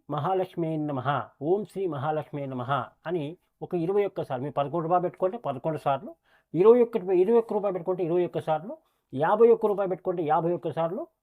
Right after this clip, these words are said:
నూట ఒక్క రూపాయి పెట్టుకుంటే నూట ఒక్క సార్లు. ఈ విధంగా మహాలక్ష్మి యొక్క "ఓం శ్రీ మహాలక్ష్మీ నమః" అనే మంత్రాన్ని చెప్తూ మీరు అమ్మవారిని సంకల్పం చేసుకోవాలి. "నాకున్నటువంటి అష్టదరిద్రాలు పోయి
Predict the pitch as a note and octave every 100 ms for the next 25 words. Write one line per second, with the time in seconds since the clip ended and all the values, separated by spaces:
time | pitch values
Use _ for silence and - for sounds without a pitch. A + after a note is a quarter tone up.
0 | - G#3+ B3 A#3 G#3+ G3+ F#3 D#3 F#3 A#3+
1 | F3+ E3 C3+ - A2 - _ - F3 F#3
2 | G3+ D#3+ E3 - D#3 D3 F#3+ G#3 - F#3
3 | E3+ - C3+ B2+ C#3+ F#3+ F#3+ G3+ D4+ -
4 | _ D3+ D#3+ F3+ D#3+ D#3+ D3+ C3+ C3 C3
5 | - _ _ _ D3+ D3 C#3+ D3+ E3+ F3+
6 | F#4 _ - F3+ - G3+ F3+ E4 G4 _
7 | _ _ E3 G3+ G3 E3+ G#3+ G4 - _
8 | F3 E3 D#3 E3 B2 A#2+ - A2+ G#2+ C#3+
9 | D#3+ D#3+ F3 F3 F3+ E3 C#3+ C3 E3+ C#3+
10 | D3 C3+ C#3+ C3+ A#3 C#4 -